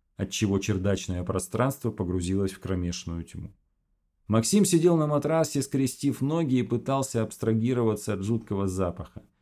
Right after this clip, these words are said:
идущего снизу. Он не представлял себе, как можно есть в такой воне. «Напомни мне завтра про растяжку. Не хочу искать свои яйца по всему дому». Грин выглянул из люка,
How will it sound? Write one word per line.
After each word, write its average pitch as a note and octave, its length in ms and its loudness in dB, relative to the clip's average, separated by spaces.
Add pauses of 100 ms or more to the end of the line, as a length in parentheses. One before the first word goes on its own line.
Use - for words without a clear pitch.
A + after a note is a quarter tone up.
(140)
идущего F2 560 -2
снизу. E2+ 440 -10 (600)
Он D#3+ 160 2
не F#3 80 8
представлял F3 600 4
себе, A2+ 280 2
как D3 320 0
можно A#2 400 4
есть G2 380 0
в - 40 -20
такой F2+ 380 -2
воне. E2 420 -8 (720)
«Напомни B2 460 4
мне G#2+ 160 6
завтра A2+ 360 -2
про - 200 -6
растяжку. F2+ 640 -6 (340)
Не A#2 100 2
хочу D3 220 0
искать B2 300 0
свои G#2+ 240 2
яйца C3+ 420 0
по G2 120 -4
всему G#2+ 320 0
дому». E2 400 -4 (420)
Грин G#2 340 4
выглянул F#2 460 2
из F2+ 140 -2
люка, C3 380 -2